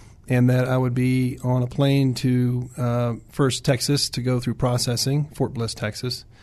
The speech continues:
and then to, uh, Baghdad, Iraq. And, uh, as you said, my first job as an attending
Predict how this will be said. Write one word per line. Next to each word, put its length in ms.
and 200
then 380
to, 680
uh, 180
Baghdad, 400
Iraq. 480
And, 460
uh, 100
as 200
you 80
said, 420
my 160
first 500
job 420
as 140
an 80
attending 720